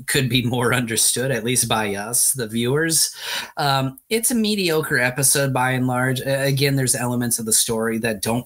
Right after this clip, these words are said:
make sense. It was fine. Uh, you know, it's, I would say it's just slightly above normal. I, I mean, uh, ab-, I, not slightly above normal, slightly above average.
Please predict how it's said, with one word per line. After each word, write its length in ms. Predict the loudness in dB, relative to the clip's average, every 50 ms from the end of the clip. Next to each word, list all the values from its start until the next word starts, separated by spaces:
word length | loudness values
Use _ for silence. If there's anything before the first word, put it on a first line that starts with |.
| -6 _ -2
make 320 | 0 0 0 0 -2 0
sense. 580 | 0 2 2 0 -2 -4 -2 0 0 0 0 -4 _ -4 -2
It 140 | -2 0
was 180 | 2 2 2 2
fine. 540 | 2 0 0 2 2 2 2 0 0 -2 -2 -2
Uh, 300 | 0 0 2 0 -2 -4 -8 _ -20 -20 -20 -20 -20 -20 _ -20 -20 -20 -20 -20 -16 -8 -6 -6 -6 -4 0
you 140 | 2 2 4
know, 220 | 4 2 2 0
it's, 340 | 0 0 0 -2 -2 -6 -20 -20 -20 -20 -16 -10 -8 -8 -8 -8 -8 -10 -4 -2
I 120 | 0 0
would 100 | 0 2
say 140 | 0 0 2
it's 180 | 2 0 0 0
just 220 | 0 0 0 0
slightly 560 | 0 0 0 0 0 0 -2 -2 0 0 0
above 260 | 0 2 0 0 0 0
normal. 540 | 0 0 0 0 0 -2 -2 -2 -2 -2
I, 80 | -2 -2
I 200 | 0 0 -2 -2 -4 -10 -10 -4 0
mean, 220 | 2 4 4 2
uh, 240 | 2 0 -2 -4 -6 -6 -4 -2
ab-, 180 | 0 0 0 0
I, 200 | 2 0 0 0
not 240 | -2 -6 -2 0 0
slightly 340 | 0 0 -2 -4 -4 -4
above 240 | 0 0 0 0 0
normal, 240 | -2 -4 -4 -2 0
slightly 340 | 0 0 0 0 0 0 0
above 200 | 2 2 0 0
average. 680 | 0 0 2 0 0 0 -2 -2 0 0 0 0 -2